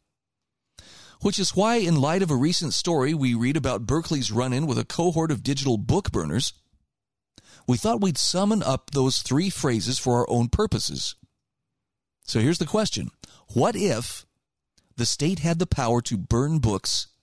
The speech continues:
at will? Now, our story today is nonfiction, and it begins where the most, uh,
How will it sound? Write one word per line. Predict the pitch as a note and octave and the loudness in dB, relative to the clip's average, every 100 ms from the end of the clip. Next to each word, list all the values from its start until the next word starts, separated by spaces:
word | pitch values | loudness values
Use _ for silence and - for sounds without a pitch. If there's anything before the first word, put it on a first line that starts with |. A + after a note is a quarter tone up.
| - | -6
at | A#2+ A#2+ | -4 2
will? | A#2 G2 D#2 - _ _ _ _ _ _ _ _ _ _ _ _ _ _ _ _ _ _ - | 2 2 -2 -10 _ _ _ _ _ _ _ _ _ _ _ _ _ _ _ _ _ _ -4
Now, | B2 | 0
our | C3 | 2
story | B2+ F#3 F#3 | 0 2 0
today | C#3 C3+ D#3 | 0 0 0
is | G#2+ | 2
nonfiction, | A#2 A2+ - E3+ - - - _ _ _ _ - - - | 0 0 0 -2 -2 -6 -10 _ _ _ _ -20 -16 -2
and | B2 | 0
it | C#3 | 2
begins | D#3 D3+ F3+ | 2 2 2
where | - D#3+ | 2 2
the | C#3 | 2
most, | B2 D3+ - - | 2 0 -2 -2
uh, | A2 | -2